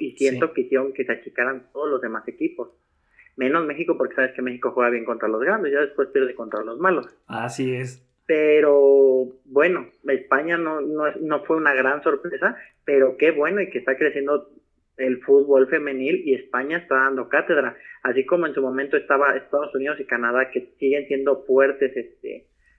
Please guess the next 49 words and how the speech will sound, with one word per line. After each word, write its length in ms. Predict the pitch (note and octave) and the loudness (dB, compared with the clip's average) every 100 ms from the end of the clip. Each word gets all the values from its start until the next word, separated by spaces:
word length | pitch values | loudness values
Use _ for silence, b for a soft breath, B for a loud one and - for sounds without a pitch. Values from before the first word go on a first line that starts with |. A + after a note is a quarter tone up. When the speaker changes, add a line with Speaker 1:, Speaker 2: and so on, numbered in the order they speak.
| _ _ | _ _
Speaker 1:
pues, 180 | C3+ B2+ B2 | -2 -2 0
a 100 | B2 | -2
nivel 340 | B2+ A#2+ B2 C#3+ | 0 2 2 2
mundial 460 | C3+ C3 C3 C3 | -2 2 4 4
en, 220 | B2 A#2+ A#2+ | 0 -6 -6
en 100 | B2 | -4
las 100 | A#2 | -4
selecciones 420 | G#2+ G#2+ B2+ C3 | -6 -6 -2 -2
mayores. 440 | C#3 B2 B2 F#3+ - | 0 0 2 2 2
Ahorita 400 | B2 B2 B2+ G3 | 0 2 2 4
las 160 | F#3 - | 2 0
chiquitas 420 | - C#3 B2+ E3 | -10 -6 0 2
de 60 | C3 | 0
España 440 | - B2+ C#3+ G3+ E3 | -2 -6 -4 -4 -2
van 260 | C3+ C3+ C#3+ | 0 0 0
que 100 | E3 | 0
vuelan 340 | D3+ D#3+ D#3 | 2 0 -2
para 180 | C3 A#2 | -2 -2
allá. 380 | A2 D#3+ F#3+ - _ _ _ _ _ _ _ _ _ _ | -2 -4 -6 -12 _ _ _ _ _ _ _ _ _ _
Speaker 2:
Correcto, 580 | B2 C3 C#3 C3+ G3+ G3+ | -6 -4 -4 -2 -2 0
y, 240 | D#3 - | 0 0
y 40 | |
fíjate 240 | C#3 G3+ G#3+ | 0 2 2
algo 100 | G#3+ | 2
que 80 | F3 | 2
me 100 | D#3 | 2
dio 140 | F3 | 2
gusto 300 | F#3+ G3 F#3 | 2 0 0
durante 260 | E3+ C#3+ C#3+ | 0 0 0
la 100 | C3+ | 0
prema-, 480 | C#3 C#3 C3+ - | 0 -4 -6 -10
premiación 540 | - C#3+ C#3 C3+ E3 F3+ | -6 -4 -4 -4 -4 -4
fue 200 | F3+ F3 | -2 -2
que 120 | E3+ | -2
Infantino 560 | E3 D#3 C#3 C#3+ G3+ F#3+ | -4 -4 -4 -4 -4 -4
estuvo 340 | - F3+ E3+ | 0 2 2
ahí, 140 | F3 | 2
el 80 | G3+ | -2
presidente 480 | D3 C3+ D3 E3 F3 | -4 -6 -4 -4 -2
de 100 | D#3 | -2
la 160 | B2 A#2+ | -2 -6
fifa, 380 | F3 F#3 D3 | -8 -4 -2
dándole 340 | C#3 D#3+ E3 D3+ | 0 0 0 0
la 140 | B2+ | 0
seriedad 520 | - C3 B2+ C3+ E3+ | -2 -4 -4 -2 -2
que 140 | - D#3+ | -2 -4
merece 320 | C#3 C#3+ C#3+ | -2 -4 -8
este 160 | C#3 C3+ | -10 -8
torneo 560 | B2+ A#2+ B2 E3 F#3+ | -6 -6 -4 -4 -6